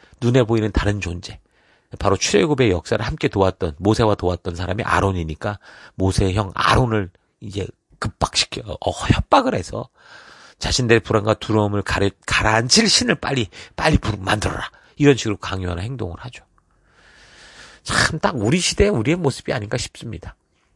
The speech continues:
강단은 굳건히 하나님의 뜻을 선포해야 되는데 그러기보다는 백성들이 원하는 것을 자꾸 던져주기 시작한 거예요. 이거는 제가 말하는 게 아니고요. 이런 염려는 지금 한국 교회 그 선대 목사님들로부터 계속 지적되고 있는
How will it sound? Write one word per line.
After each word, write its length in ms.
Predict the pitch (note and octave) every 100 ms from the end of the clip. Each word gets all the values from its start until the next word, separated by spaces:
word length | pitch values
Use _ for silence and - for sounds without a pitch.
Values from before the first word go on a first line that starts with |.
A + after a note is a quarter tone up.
| _
강단은 500 | - A#2 A#2 A#2 A#2
굳건히 460 | - C3 - C3 A2+
하나님의 440 | A2+ D3 C3 A#2
뜻을 200 | A#2 A#2
선포해야 400 | A2 E3+ G3 F3
되는데 440 | D3 F3+ A3 B2 - - - -
그러기보다는 680 | - B3+ A#3+ G#3 E3 C#3 C3+
백성들이 500 | A#2+ G2+ B2+ A2+ G#2+
원하는 380 | A2 F2+ F#2 F2+
것을 180 | E2 -
자꾸 300 | - - -
던져주기 500 | F#2+ F#2 F#2 E2 E2
시작한 400 | - - - F2
거예요. 220 | - G2+ _ _ _ _ - _ - - - _ _ -
이거는 360 | A#2+ B2+ D#3 F3
제가 320 | - G#2 D3
말하는 380 | C3 G2 F#2+ A2+
게 80 | -
아니고요. 600 | F2 D2+ A2 C#3+ A#2 E2 _ _ _ - _ -
이런 280 | A#2+ D3+ D3
염려는 420 | F2 F#2 G#2 A#2+
지금 240 | - B2
한국 360 | C#3+ G3 F#3 F3
교회 540 | - C3 B2 B2 A#2+ A2+ -
그 140 | -
선대 360 | B2+ - B3 A#3
목사님들로부터 800 | B2+ - A#2+ A2+ G2+ G2 - D3
계속 380 | - - - -
지적되고 600 | - - C3 B2+ G#2 G#2
있는 240 | G2+ F3+